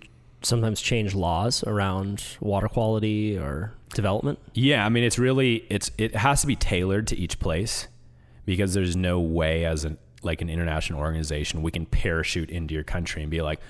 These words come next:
Speaker 2: "This is protected forever." And you're like, "Wait, I had my house." I, you know, <laughs> like, we, there's no way we can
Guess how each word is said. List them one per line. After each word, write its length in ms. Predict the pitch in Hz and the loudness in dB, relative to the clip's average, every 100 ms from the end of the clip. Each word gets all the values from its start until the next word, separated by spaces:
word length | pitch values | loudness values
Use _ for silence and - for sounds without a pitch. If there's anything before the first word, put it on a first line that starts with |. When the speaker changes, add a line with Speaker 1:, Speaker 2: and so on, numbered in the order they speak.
| - | -4
Speaker 2:
"This 180 | - 202 | 2 4
is 80 | 185 | 4
protected 540 | - 127 185 196 214 | 2 2 2 2 0
forever." 560 | - 180 156 101 73 - - | 2 4 6 4 0 -4 -2
And 120 | 104 | 2
you're 120 | 113 | 2
like, 120 | 117 | 2
"Wait, 300 | 95 180 190 - | 2 2 2 0
I 140 | 143 | 0
had 280 | 139 143 160 | 2 2 2
my 300 | 151 143 135 117 - | 2 0 0 -4 -8
house." 560 | - 165 160 156 - - | -2 0 2 2 0 -2
I, 360 | - 127 123 120 110 | -2 0 0 0 0
you 120 | 107 | 0
know, 200 | 95 92 - | 0 -2 -6
<laughs> 140 | - - | -8 -2
like, 100 | 110 | 2
we, 400 | 131 151 123 101 | 4 4 2 -2
there's 240 | 107 127 117 | -2 2 2
no 140 | 131 | 2
way 240 | 113 104 101 | 2 2 2
we 100 | 92 | 2
can 220 | 85 | -2